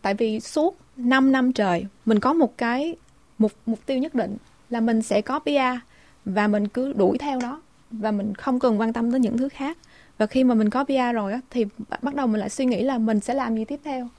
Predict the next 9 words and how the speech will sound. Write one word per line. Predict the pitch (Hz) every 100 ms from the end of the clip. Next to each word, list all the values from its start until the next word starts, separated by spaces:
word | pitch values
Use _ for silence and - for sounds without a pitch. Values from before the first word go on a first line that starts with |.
| _ _ _ _ _ _
Và | 214 233
mình | 226 226
có | 214 254 247 277 359 381 -
thực | 226
sự | - 190 208
muốn | 247 269 339 381 - _ _ _ _ _ - _
coi | 247
như | 247 247
là | 247 202 196 185